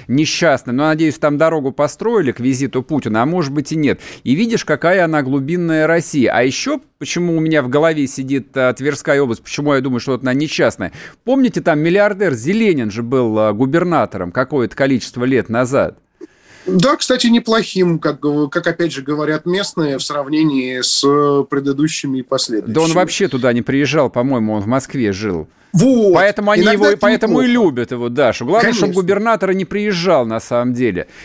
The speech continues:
Speaker 1: Ну и в таком случае, ну хорошо, это Тверь, она рядом с Москвой. Тут, в общем, до Москвы доехать, э, два часа на машине.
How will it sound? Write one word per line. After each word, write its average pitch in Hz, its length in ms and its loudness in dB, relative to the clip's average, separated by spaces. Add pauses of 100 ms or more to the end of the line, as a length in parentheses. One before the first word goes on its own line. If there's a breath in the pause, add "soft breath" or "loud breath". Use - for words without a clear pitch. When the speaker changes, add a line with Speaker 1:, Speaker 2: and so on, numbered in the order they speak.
(140 loud breath)
Speaker 1:
Ну 208 220 2
и 202 40 0
в - 60 -10
таком 208 340 -2
случае, 214 400 -6
ну 147 80 -4
хорошо, 190 420 -2
это 180 200 0
Тверь, 202 380 -2
она 143 180 2
рядом 196 260 0
с - 100 -8
Москвой. 185 520 -2
Тут, 139 200 -6
в 170 60 -4
общем, 180 380 -4
до 165 60 -2
Москвы 190 420 -2
доехать, 165 680 -2
э, 156 140 2
два 160 260 2
часа - 300 -2
на 151 100 -2
машине. 147 580 0